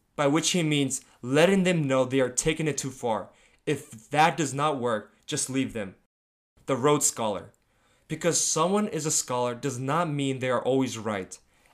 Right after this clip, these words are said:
Ask yourself, are they just informing their conclusion or educating you on how they got to that conclusion? Just the facts. Just simple as that. Give me the direct facts.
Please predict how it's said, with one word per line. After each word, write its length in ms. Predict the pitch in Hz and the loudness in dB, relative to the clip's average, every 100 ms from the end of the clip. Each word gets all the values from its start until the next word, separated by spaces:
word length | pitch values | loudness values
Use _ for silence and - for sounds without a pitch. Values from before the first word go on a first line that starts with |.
| _ | _
Ask 300 | 139 175 - | -4 -2 -2
yourself, 400 | 151 - 113 98 - _ _ _ - | -4 -6 -6 -10 -14 _ _ _ -6
are 100 | 135 | -4
they 240 | 131 165 220 | 0 0 2
just 220 | 226 185 | 0 0
informing 580 | 165 - 135 147 165 147 | -4 -4 0 2 2 0
their 120 | 147 | -2
conclusion 800 | 147 113 120 131 135 175 196 196 _ - | -2 -10 -4 0 0 -2 -6 -10 _ -4
or 220 | 165 - | 0 0
educating 580 | - 160 165 165 156 147 | 0 0 -2 -2 -2 0
you 140 | 135 147 | 0 0
on 120 | 143 | -2
how 580 | 117 - 139 151 165 165 _ _ | -4 -2 2 4 2 -2 _ _
they 160 | 139 143 | 0 0
got 340 | 110 139 143 | 2 0 0
to 100 | 117 | -4
that 160 | 120 120 | -6 -8
conclusion? 580 | 117 135 131 110 95 - _ _ _ _ _ _ - | -10 -4 -4 -4 -12 -16 _ _ _ _ _ _ -12
Just 360 | 147 175 - | -2 -2 -2
the 80 | - | -4
facts. 600 | - 135 113 107 - - _ _ _ _ _ - | -6 -4 -4 -8 -14 -16 _ _ _ _ _ -10
Just 240 | 123 190 - | -2 0 0
simple 240 | 185 165 | 0 0
as 140 | 135 | -2
that. 300 | 127 110 - _ _ _ _ | -2 -6 -8 _ _ _ _
Give 260 | 156 165 160 | 0 0 0
me 140 | 180 | -4
the 100 | 156 | -4
direct 440 | 127 127 131 123 - | -4 -2 -2 -2 -8
facts. 600 | - 113 101 - - | -6 -6 -6 -12 -20